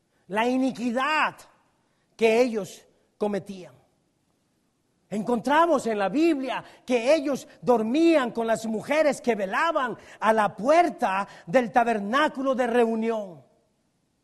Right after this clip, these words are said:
Tenían mala fama haciendo pecar al pueblo de Jehová. Y queridos hermanos y jóvenes, jóvenes, oigan esto, esto es importantísimo. Con Dios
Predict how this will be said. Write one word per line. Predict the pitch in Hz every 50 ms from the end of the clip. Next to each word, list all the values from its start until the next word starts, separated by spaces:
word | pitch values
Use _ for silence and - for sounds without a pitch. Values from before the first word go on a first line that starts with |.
| _ _ _ _ _ _ _
Tenían | - 277 254 247 285 311 302 285 254 240
mala | 233 220 208 202 190
fama | - - - 311 330 349 359 349 320 247 196 160 - - -
haciendo | 226 240 226 - 254 302 294 262 269 185
pecar | 240 240 - - 254 302 320 330 320 269 202 - - -
al | 196 226 233 214 -
pueblo | - 233 302 330 330 311 302 277 254 226 190 - - - -
de | 156 147 226 285 311 320 320 294 - - -
Jehová. | - - 277 285 277 247 247 247 240 233 226 208 - _ _ _ _ _ _ _ _ _ _ _ _ _ _ _ _ _ _ _ _ _ _ _ _ _ _ _ _ -
Y | 202 190
queridos | - 240 254 311 330 311 233
hermanos | 262 247 254 285 320 339 320 285 196 220
y | 202
jóvenes, | - - 302 359 370 381 370 330 302 240 - - -
jóvenes, | - 254 339 349 349 339 320 302 254 - - - - -
oigan | 180 202 285 311 339 320 320 320 311 285 285
esto, | 311 339 320 - - 330 320
esto | 302 311 330
es | 277 190
importantísimo. | 269 277 247 175 277 269 262 226 - 254 233 226 - 294 302 302 - - 311 294 285 226 - - - - - -
Con | - 247 254 240 190
Dios | 151 220 233 302 339 349 359 339 277 240 - -